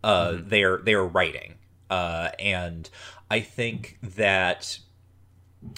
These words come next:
Speaker 1: really in terms of your startup costs, it, as, as, uh, someone who, who does artistic production, being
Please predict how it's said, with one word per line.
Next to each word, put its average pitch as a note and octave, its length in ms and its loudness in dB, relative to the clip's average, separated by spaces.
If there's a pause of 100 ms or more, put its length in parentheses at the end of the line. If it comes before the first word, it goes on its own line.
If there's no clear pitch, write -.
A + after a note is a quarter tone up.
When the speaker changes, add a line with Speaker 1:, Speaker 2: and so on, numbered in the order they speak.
Speaker 1:
really B2 360 2
in A2 100 2
terms A2 320 -2
of F#2 120 -2
your F#2 120 0
startup F#2+ 460 2
costs, G#2+ 600 0
it, F#2+ 260 0
as, F2 400 -2
as, F2 320 -4
uh, E2 160 -2
someone F2+ 360 -6
who, E2 380 -8
who G2 120 -6
does F2+ 220 -2
artistic - 520 -4
production, - 560 -4 (360)
being C3 280 2